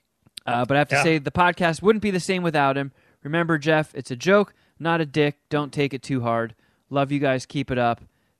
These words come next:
Speaker 1: Derek.
Speaker 2: Good email.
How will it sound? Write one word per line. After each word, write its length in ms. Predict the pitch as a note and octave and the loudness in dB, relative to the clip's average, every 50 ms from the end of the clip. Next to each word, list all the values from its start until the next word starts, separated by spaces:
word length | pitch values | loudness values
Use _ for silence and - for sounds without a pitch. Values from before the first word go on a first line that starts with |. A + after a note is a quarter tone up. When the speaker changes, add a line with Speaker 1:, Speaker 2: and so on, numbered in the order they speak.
| _ _ | _ _
Speaker 1:
Derek. 420 | - C3+ B2+ A#2+ G2+ F#2 - _ - _ _ _ _ _ _ _ _ _ _ _ _ _ _ _ _ - - F4 F4+ _ _ C3 _ _ _ _ _ _ _ _ _ _ _ _ _ _ _ _ _ _ _ _ _ _ _ _ _ _ _ _ _ _ | -2 0 0 0 -2 -4 -14 _ -20 _ _ _ _ _ _ _ _ _ _ _ _ _ _ _ _ -20 -20 -20 -20 _ _ -20 _ _ _ _ _ _ _ _ _ _ _ _ _ _ _ _ _ _ _ _ _ _ _ _ _ _ _ _ _ _
Speaker 2:
Good 180 | - E3 E3+ E3 | -4 -4 0 0
email. 340 | F3+ F3+ E3+ D3+ B2+ A#2+ | 2 0 2 0 -2 -4